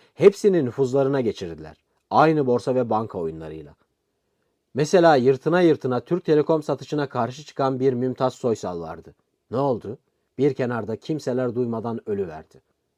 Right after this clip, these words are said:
Mesela Cumhuriyete sahip çıkan bir Muammer Aksoy vardı. Ne oldu? Bir gizemli suikastla öldürüldü. Nicesi ya öldürüldü,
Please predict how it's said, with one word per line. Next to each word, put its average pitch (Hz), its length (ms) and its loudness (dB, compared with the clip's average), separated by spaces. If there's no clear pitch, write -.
Mesela 170 440 4
Cumhuriyete 156 520 2
sahip 139 340 0
çıkan 143 300 -2
bir 135 140 4
Muammer 127 580 0
Aksoy 104 440 -4
vardı. 78 360 -10
Ne 110 80 -4
oldu? 123 460 0
Bir 139 140 4
gizemli 123 420 -4
suikastla 120 680 -4
öldürüldü. 80 520 -8
Nicesi 143 580 2
ya 131 200 -2
öldürüldü, 113 760 -4